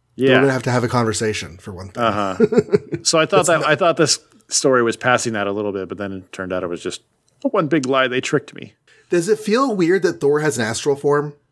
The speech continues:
Speaker 1: This is the kind of thing, like, that happens where I'm always like, "Oh God, you better really explain how this works, and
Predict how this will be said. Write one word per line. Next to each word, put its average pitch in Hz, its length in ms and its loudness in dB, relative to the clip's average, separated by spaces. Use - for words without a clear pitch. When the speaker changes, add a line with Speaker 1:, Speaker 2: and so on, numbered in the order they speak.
Speaker 1:
This 190 280 0
is 214 160 0
the 214 80 -4
kind 185 200 0
of 160 100 0
thing, 151 300 2
like, 131 300 0
that 123 200 0
happens 117 640 -2
where 113 180 0
I'm 107 160 2
always 107 320 -4
like, 104 240 -2
"Oh 117 440 2
God, 113 320 2
you 113 100 0
better 113 260 2
really 120 360 2
explain 113 540 -4
how 107 180 0
this 110 200 -2
works, 107 480 0
and 101 440 -10